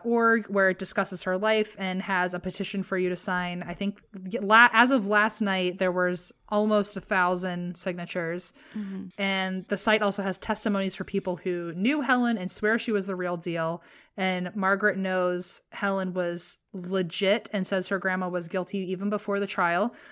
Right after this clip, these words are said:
Speaker 1: because the Witchcraft Act originally said the conjuration of evil spirits, but it had been amended before she got,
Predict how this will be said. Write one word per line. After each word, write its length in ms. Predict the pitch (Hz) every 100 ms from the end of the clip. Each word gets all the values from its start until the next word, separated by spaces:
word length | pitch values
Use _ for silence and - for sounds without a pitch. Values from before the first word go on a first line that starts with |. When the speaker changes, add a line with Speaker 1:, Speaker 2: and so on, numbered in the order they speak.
| -
Speaker 1:
because 360 | 214 208 202 180
the 100 | 190
Witchcraft 580 | 202 202 - 214 190 -
Act 400 | 185 180 - -
originally 720 | 202 185 277 302 269 247 214 214
said 540 | - 208 190 185 185 - - _
the 100 | 208
conjuration 840 | - - 214 220 220 202 190 -
of 120 | 185 175
evil 320 | 202 208 226
spirits, 680 | - 247 240 254 254 - -
but 200 | 208 202
it 80 | 202
had 220 | 202 180
been 100 | 196
amended 720 | 185 185 202 220 196 175 170
before 520 | 190 175 202 190 180
she 260 | 175 - 190
got, 320 | 185 190 175